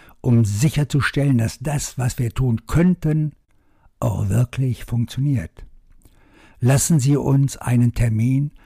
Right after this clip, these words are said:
für Donnerstag, den dreizehnten um elf Uhr jetzt vereinbaren.“ Führen Sie die nächsten Schritte durch, bevor das Gespräch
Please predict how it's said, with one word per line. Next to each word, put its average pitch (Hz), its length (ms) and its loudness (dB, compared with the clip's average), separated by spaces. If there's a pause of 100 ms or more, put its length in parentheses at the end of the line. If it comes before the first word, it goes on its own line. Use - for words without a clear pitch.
(300)
für 110 260 -2
Donnerstag, 139 680 0
den 117 180 -2
dreizehnten 127 840 0
um 110 300 -4
elf 131 420 -4
Uhr 117 380 -2 (300)
jetzt - 360 -4
vereinbaren.“ 117 840 -4 (1600)
Führen 135 380 4
Sie 120 100 4
die 107 140 4
nächsten 113 400 2
Schritte - 380 -4
durch, 113 440 0 (540)
bevor 110 320 -2
das 104 220 0
Gespräch 110 680 -4